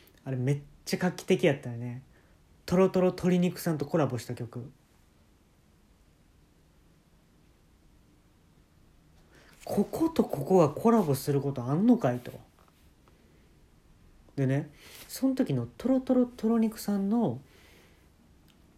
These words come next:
その服がタートルネックやったんですよね。で、当時ね、タートルネックを着るという発想がなかったんやけども、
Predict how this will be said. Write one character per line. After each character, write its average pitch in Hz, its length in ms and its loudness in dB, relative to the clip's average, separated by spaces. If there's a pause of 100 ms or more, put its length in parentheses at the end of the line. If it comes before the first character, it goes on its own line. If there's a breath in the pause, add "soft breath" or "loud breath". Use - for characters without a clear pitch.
(440)
そ - 120 -6
の 156 60 -2
服 147 280 0
が 135 320 2 (500)
タ 247 100 2
ー 262 100 2
ト 269 80 2
ル 254 100 6
ネ 233 80 4
ッ 233 100 0
ク - 80 -4
や 113 60 -4
っ - 40 -12
た 98 100 -12
ん 101 40 -12
で 104 60 -14
す - 80 -18
よ 117 80 -16
ね。 156 160 -8 (1160)
で、 151 180 -2 (500 loud breath)
当 285 180 6
時 123 140 -2
ね、 117 240 -6
タ 214 100 -4
ー 277 160 2
ト 285 120 2
ル 262 100 4
ネ 262 140 6
ッ - 20 0
ク 127 220 -6
を 120 40 -2
着 - 180 -6
る 180 120 0
と 147 100 0
い 131 60 2
う - 20 -2
発 151 240 -4
想 156 140 -2
が 139 100 2
な 151 140 0
か 143 80 -2
っ - 100 -10
た - 80 -14
ん 117 40 -12
や 113 60 -14
け 117 60 -12
ど 120 100 -10
も、 135 260 -6